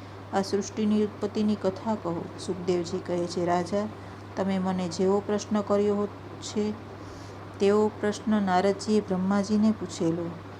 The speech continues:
તેની કથા તું સાંભળ." બ્રહ્માજીએ નારદજીને સૃષ્ટિના આરંભની કથા કહી છે.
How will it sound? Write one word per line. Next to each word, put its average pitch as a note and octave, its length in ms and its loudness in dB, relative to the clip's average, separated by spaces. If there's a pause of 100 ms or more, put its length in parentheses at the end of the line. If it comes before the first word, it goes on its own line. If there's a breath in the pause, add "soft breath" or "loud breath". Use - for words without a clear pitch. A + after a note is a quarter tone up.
(200)
તેની G#3 260 6
કથા G#3 360 2
તું G3+ 180 0
સાંભળ." F3 460 0
બ્રહ્માજીએ F#3 920 0
નારદજીને G3+ 720 4
સૃષ્ટિના G3+ 600 0
આરંભની G3 520 2
કથા G3+ 400 0
કહી F3+ 300 -2
છે. E3 220 -4